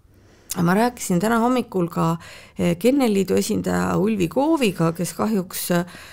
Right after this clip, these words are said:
ootamatult maha sadanud talve tõttu ei saanud siia tulla ja, ja tema siis, äh, tõi mulle esile nagu kolm punkti, aga minu kaaslased siin saavad neid nüüd, äh, täiendada.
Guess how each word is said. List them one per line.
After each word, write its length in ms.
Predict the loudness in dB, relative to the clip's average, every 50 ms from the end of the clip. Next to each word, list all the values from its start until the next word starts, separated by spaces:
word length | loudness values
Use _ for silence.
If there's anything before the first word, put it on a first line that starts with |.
| -20 -20 -20 -20 -20 -20 _ _ 0 0 4
ootamatult 600 | 4 4 4 4 4 4 4 4 2 0 -2 0
maha 240 | 2 2 4 4 4
sadanud 440 | 2 2 2 2 2 2 2 0 0 4
talve 300 | 4 4 6 6 4 2
tõttu 320 | 2 0 -2 -2 -2 0
ei 80 | 0 2
saanud 320 | 2 2 2 4 2 2
siia 180 | 2 0 -2 0 2
tulla 400 | 4 4 4 6 6 6 4 4 2 -2 -12 -14 -20 -16 _ -6
ja, 460 | -2 2 2 4 4 4 4 2 0 0 2
ja 160 | 2 2 2 2
tema 300 | 0 0 2 2 2 2 0
siis, 320 | 0 -2 -4 -4 -4 -2 -2
äh, 120 | -2 -2 -2 -6 -16 -20 -20 -20 -20 -12 -4 -2 0 0 0 2
tõi 140 | 2 2 4
mulle 220 | 4 4 4 4 2
esile 300 | 2 2 0 0 2 2
nagu 160 | 0 0 -2 -2 0
kolm 220 | 2 2 2 2 2
punkti, 340 | 2 2 2 0 2 2 2 2
aga 180 | 2 2 0
minu 220 | 2 2 0 0 0 0
kaaslased 480 | 0 0 0 0 -2 -4 -4 -4 -8 -6
siin 240 | -2 0 0 2 2
saavad 320 | 0 0 0 -2 -2 0
neid 180 | -2 -2 0 0
nüüd, 300 | 0 0 0 -2 -2 -2
äh, 140 | -2 -2 0
täiendada. 600 | 2 2 2 4 4 2 0 0 -2 0 0 -2